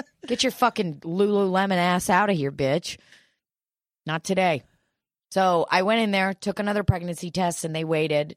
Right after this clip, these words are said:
Speaker 2: And I, in fact, was not pregnant.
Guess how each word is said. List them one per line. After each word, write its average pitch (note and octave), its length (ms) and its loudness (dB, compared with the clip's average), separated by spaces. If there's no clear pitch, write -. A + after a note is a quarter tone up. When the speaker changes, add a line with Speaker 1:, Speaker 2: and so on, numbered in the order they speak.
Speaker 2:
And C#3 460 -4
I, E3 120 2
in D#3+ 160 -4
fact, D3+ 440 -2
was D3+ 220 -6
not D3 520 -2
pregnant. A2+ 500 -2